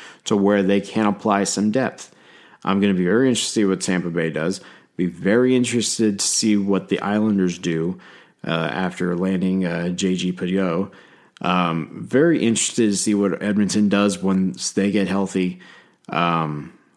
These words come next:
you know, I look around, I think Carolina had probably one of the best deadlines out of anybody, you know, getting Vatanen, getting Trocheck, getting Shea. I think that,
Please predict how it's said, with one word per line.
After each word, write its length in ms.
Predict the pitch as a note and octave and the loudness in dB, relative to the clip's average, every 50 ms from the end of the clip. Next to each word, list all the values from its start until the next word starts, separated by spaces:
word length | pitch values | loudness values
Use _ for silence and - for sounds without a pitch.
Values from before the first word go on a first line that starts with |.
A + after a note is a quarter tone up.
| _ F2 | _ -4
you 120 | F2+ F2+ F2 | -2 -2 0
know, 60 | E2 | 0
I 140 | E2+ E2+ F2 | 0 0 0
look 240 | F2+ F#2+ G#2 G2+ | 2 0 0 2
around, 240 | - G2 G2 G2 F#2 | 2 0 0 0 0
I 80 | - F#2 | -2 -2
think 180 | F#2+ G2 G2 | -2 -2 -2
Carolina 600 | - G#2 G#2 G#2 G2+ F#2+ F#2 F#2+ G#2 G2+ G#2 G2+ | -2 0 0 0 2 2 2 0 2 2 2 0
had 180 | G2 G2 F#2 F2 | 0 0 -2 -4
probably 260 | - G#2+ G#2 G2+ G#2 | -2 -2 0 2 2
one 220 | G2 F#2+ G2 G2+ G2+ | 2 2 2 2 2
of 60 | F#2 | 2
the 60 | F2+ | 0
best 360 | F2 E2 G2 G2 F#2+ - - | 0 0 0 0 0 -2 -2
deadlines 480 | - F#2+ F#2+ F#2 F#2+ F#2 F#2+ F#2+ F#2+ F#2 | -2 0 0 0 0 0 2 0 0 0
out 100 | F2+ F2+ | 0 0
of 120 | F2+ E2+ | 0 0
anybody, 500 | F2+ F#2 G2+ G#2 G2 G2+ G2+ G#2 G2+ G2 | 0 0 0 2 2 2 2 2 2 2
you 220 | G2+ G2+ G2 F#2+ E2 | 0 0 -2 -2 -4
know, 80 | E2+ | -4
getting 520 | F2 F2 G2 F#2 F#2 F2+ F2+ F2+ F#2 F#2 F2 | -4 -2 -2 0 0 0 0 0 0 -2 0
Vatanen, 600 | F2 F2+ F2+ G2 - - G2 F#2+ F#2 F#2 F2+ F2 | -2 0 0 0 -2 -2 -2 -2 0 0 0 0
getting 260 | F2+ F2+ F2+ E2+ F2 | 0 -2 -2 -2 -4
Trocheck, 720 | F2 - - E2 F2 F#2 F2+ - - F#2 F2+ F2+ F2+ - | -6 -4 -4 -2 -2 -2 -2 -2 -2 -2 -2 -2 -4 -4
getting 260 | - F#2 F2+ F2+ F2+ | -2 0 0 0 0
Shea. 520 | F2 - - - F2+ F2+ F2+ F2 F#2 F2+ F2+ - - - - - - - _ - _ - | 0 -2 -2 0 0 0 0 0 0 -2 -4 -10 -20 -20 -20 -20 -20 -20 _ -20 _ -4
I 160 | - F3+ F#3 | -2 -2 -2
think 360 | - - - G2+ G2 F#2 F2+ | 0 0 0 0 0 0 -2
that, 480 | - G#2+ F#2 F#2 F#2 F2+ F2 F2 - - | -2 -2 0 0 0 0 -2 -4 -8 -14